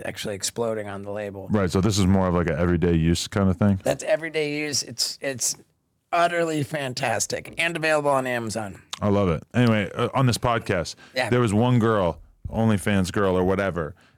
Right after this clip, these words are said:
Speaker 2: and probably at one point, like, eighty percent of the comments in the chat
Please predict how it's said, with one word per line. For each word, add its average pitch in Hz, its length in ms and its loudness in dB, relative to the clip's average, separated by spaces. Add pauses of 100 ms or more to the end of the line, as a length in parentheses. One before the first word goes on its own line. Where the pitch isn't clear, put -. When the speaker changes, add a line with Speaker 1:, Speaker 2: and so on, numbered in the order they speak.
(220)
Speaker 2:
and 92 460 2 (960)
probably 135 960 4
at 107 160 0
one 110 260 4
point, 117 400 4
like, 101 320 0 (180)
eighty 117 360 4
percent 110 600 0
of 95 180 -2
the 98 80 0
comments 101 540 2
in 101 240 4
the 90 80 6
chat 90 440 0